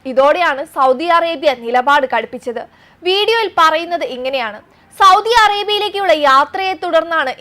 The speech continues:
ഇമ്രാൻഖാന്റെ പ്രശ്നങ്ങൾ ആരംഭിച്ചത്. സൗദി അറേബ്യ ശരിയത്ത് നിയമത്തിൽ നിന്ന് വ്യതിചലിച്ച് പാകിസ്ഥാനും സൗദി അറേബ്യയും തമ്മിലുള്ള ബന്ധത്തിന് പരിഹരിക്കാനാവാത്ത നാശമുണ്ടാക്കുന്നു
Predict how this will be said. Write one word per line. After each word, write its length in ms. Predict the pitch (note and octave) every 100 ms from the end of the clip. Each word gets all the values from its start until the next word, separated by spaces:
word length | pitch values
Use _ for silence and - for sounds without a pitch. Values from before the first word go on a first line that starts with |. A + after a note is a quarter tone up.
| B3+
ഇമ്രാൻഖാന്റെ 720 | B3+ D4+ D#4+ D#4 D#4 C#4+ B3 B3+
പ്രശ്നങ്ങൾ 480 | B3+ B3 - D#4 C4 - A3+
ആരംഭിച്ചത്. 500 | G#3+ A3 A3 A#3+ A3 _ _ _ _ _ _ _ -
സൗദി 320 | C4 B3+ B3 D4+
അറേബ്യ 340 | D4 D4+ D4+ D#4 -
ശരിയത്ത് 440 | C4 C#4 D#4+ F4 E4+
നിയമത്തിൽ 400 | E4 D#4+ D#4+ E4+
നിന്ന് 160 | E4+ E4 C4+
വ്യതിചലിച്ച് 560 | B3+ D4 E4+ D4 B3 B3
പാകിസ്ഥാനും 680 | C#4 C#4 C#4+ F4+ - F4+ D4+ C#4
സൗദി 300 | D4 C4+ C#4+ F4+
അറേബ്യയും 440 | D#4+ D#4+ D#4 F4 E4+
തമ്മിലുള്ള 380 | E4 D#4+ D#4+ D#4 B3
ബന്ധത്തിന് 480 | B3+ B3+ D4 D4+ D4 C4
പരിഹരിക്കാനാവാത്ത 1040 | C4+ B3+ - E4+ E4 E4+ E4 D#4+ D#4+ D#4+ - B3
നാശമുണ്ടാക്കുന്നു 840 | A#3 B3 E4 C#4+ C4+ C#4+ C#4+ D4+